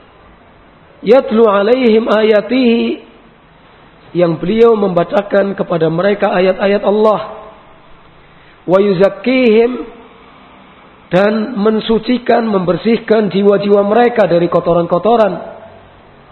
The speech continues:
Wa yu'allimuhumul kitaba wal hikmah, dan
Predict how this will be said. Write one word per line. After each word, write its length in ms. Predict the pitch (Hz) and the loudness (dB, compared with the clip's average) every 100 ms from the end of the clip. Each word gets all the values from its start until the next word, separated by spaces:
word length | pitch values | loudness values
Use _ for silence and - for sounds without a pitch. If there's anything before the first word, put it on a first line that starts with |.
| - - - - - - - - | -20 -20 -20 -20 -20 -20 -20 -12
Wa 140 | 135 151 | -6 -2
yu'allimuhumul 880 | 151 160 170 156 151 139 147 139 - | -2 -2 -2 -2 -4 -4 -4 -6 -8
kitaba 400 | 139 175 170 143 | -8 -4 -2 -2
wal 220 | 139 127 | -4 -4
hikmah, 360 | 165 - - 135 | -8 -6 -6 -4
dan 140 | 151 | -4